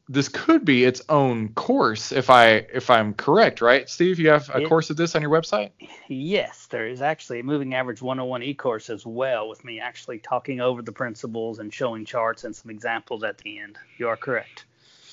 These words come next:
Speaker 1: Yeah, I would highly recommend that. I mean, I would start here for people, uh, read this book, get an idea, and then go check out Steve's course, 'cause honestly, I'm sure he goes into significantly more detail than what's in the book, but the book is a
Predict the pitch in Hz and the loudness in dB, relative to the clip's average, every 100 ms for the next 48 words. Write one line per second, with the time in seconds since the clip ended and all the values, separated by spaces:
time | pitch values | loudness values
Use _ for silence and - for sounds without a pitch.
0 | - 143 147 117 - 165 208 185 - 196 | 6 10 10 10 8 6 6 0 2 2
1 | 208 180 160 160 147 127 120 104 92 - | 4 2 0 -2 -4 -6 -6 -6 -6 -2
2 | 139 143 131 160 160 - - 202 220 - | 0 2 4 4 4 -2 2 4 4 0
3 | 196 196 202 196 _ 180 202 202 220 233 | 0 2 0 -4 _ -8 -6 -6 -8 -10
4 | _ _ _ - 120 120 113 151 180 190 | _ _ _ -4 0 0 2 0 2 0
5 | - 180 180 127 151 170 175 147 160 175 | 0 -2 -2 -2 0 2 2 2 2 4
6 | 143 139 151 135 156 156 170 143 123 - | 4 2 -2 2 0 2 2 2 0 -2
7 | 147 127 - 139 117 110 - 143 131 160 | -2 -2 -2 2 2 0 -2 0 4 6
8 | 165 - 127 117 107 _ - _ _ _ | 6 2 0 0 -4 _ -20 _ _ _
9 | _ _ _ _ _ - 156 165 - 190 | _ _ _ _ _ 6 8 6 4 4
10 | 170 156 147 131 120 151 139 165 165 156 | 6 4 4 0 -4 -4 0 0 0 -2
11 | 135 127 127 117 139 131 131 110 120 117 | -2 -2 -2 0 0 2 0 2 -2 -2
12 | 117 110 135 113 - 131 151 131 175 147 | -4 0 4 4 2 2 2 4 4 4
13 | 131 127 131 | 2 -4 -4